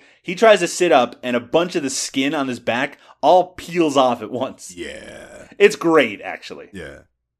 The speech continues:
Speaker 1: I, I love, again, there's a lot of inventiveness in the special effects here because they are literally working with no money. Now, we should mention here, Mo, um, this movie is shot on digital video, uh, and it doesn't look very good because we're talking about late nineties digital video.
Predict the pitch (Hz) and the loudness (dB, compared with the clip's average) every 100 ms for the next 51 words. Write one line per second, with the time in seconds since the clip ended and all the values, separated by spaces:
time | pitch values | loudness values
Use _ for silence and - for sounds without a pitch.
0 | _ _ - - 185 170 247 220 - - | _ _ -16 0 2 6 6 6 2 -6
1 | 170 165 185 180 147 156 170 185 185 170 | -2 2 4 4 6 4 4 2 0 0
2 | 170 156 151 151 139 - 139 139 139 139 | -2 -6 -6 -6 -8 -4 -4 -4 -6 -4
3 | 135 - 107 101 123 113 139 156 131 139 | -4 -4 -6 -6 -6 0 2 2 2 2
4 | 139 117 110 113 110 104 104 107 117 113 | 0 0 -2 -4 -6 -12 -14 -6 -4 -4
5 | 107 - _ 120 117 82 113 180 226 302 | -6 -12 _ -6 -6 -4 -2 0 0 0
6 | 311 247 185 147 139 139 - _ - 147 | 0 -2 -2 2 2 0 -10 _ 2 4
7 | 139 127 - 143 208 214 196 202 190 170 | 4 0 -10 -2 -2 0 -4 -4 -4 -2
8 | 180 165 - 151 165 175 139 127 131 214 | 0 0 0 -2 -2 -2 -6 -8 -4 -4
9 | 156 107 104 156 196 _ _ _ 123 127 | -2 -4 -4 -4 -6 _ _ _ 0 0
10 | 147 147 139 175 208 220 147 135 151 156 | 0 -2 0 2 2 0 -4 -2 -2 -2
11 | - 120 139 131 123 120 - _ _ 117 | -12 -4 -2 -2 -4 -8 -10 _ _ _
12 | 107 156 139 123 123 135 117 123 151 135 | 0 4 2 2 -4 -2 -2 -2 -2 -2
13 | 127 123 113 120 117 113 120 127 127 - | -2 -4 -2 -4 -4 -8 -8 -8 -12 -16
14 | _ - 147 143 147 156 190 | _ -8 -6 -4 -4 -6 -8